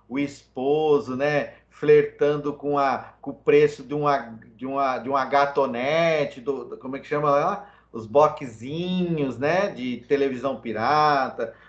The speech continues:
outro de comprar produto taiada falsa do Paraguai, né? Ou quem trabalha ali com seu irmão,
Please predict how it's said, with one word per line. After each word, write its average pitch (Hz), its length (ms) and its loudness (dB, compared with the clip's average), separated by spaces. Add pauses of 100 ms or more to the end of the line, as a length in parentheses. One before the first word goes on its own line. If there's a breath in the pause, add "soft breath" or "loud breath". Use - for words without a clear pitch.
(120 loud breath)
outro 147 280 4
de 135 160 -12
comprar 143 680 -2 (100)
produto 147 520 2
taiada 139 540 0
falsa 139 680 0
do 131 100 -12
Paraguai, 131 1000 0
né? 156 280 -8 (320 soft breath)
Ou 175 280 2
quem 175 500 -6
trabalha 156 560 2
ali 143 200 -4
com - 80 -20
seu 160 240 -4
irmão, 131 600 -2